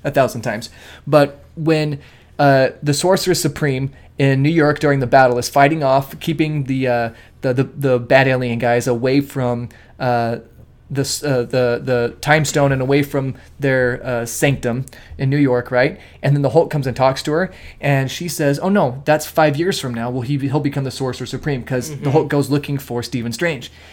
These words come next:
Speaker 1: And she said, "Well, he's supposed to be the best of us. He gave the stone away," and it starts clicking into place that she's like, "This must be how it needs to be."
Speaker 2: Yeah,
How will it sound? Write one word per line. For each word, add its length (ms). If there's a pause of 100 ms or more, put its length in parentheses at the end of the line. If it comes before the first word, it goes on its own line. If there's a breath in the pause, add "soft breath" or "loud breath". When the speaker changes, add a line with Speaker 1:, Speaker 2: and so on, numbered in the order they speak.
(140)
Speaker 1:
And 100
she 100
said, 220
"Well, 100
he's 260
supposed 220
to 60
be 60
the 40
best 300
of 100
us. 240 (140)
He 320
gave 220
the 60
stone 260
away," 360 (180 loud breath)
and 140
it 80
starts 220
clicking 300
into 120
place 300
that 160
she's 260
like, 220 (760)
"This 220
must 340
be 200
how 240
it 80
needs 320
to 100
be." 140
Speaker 2:
Yeah, 240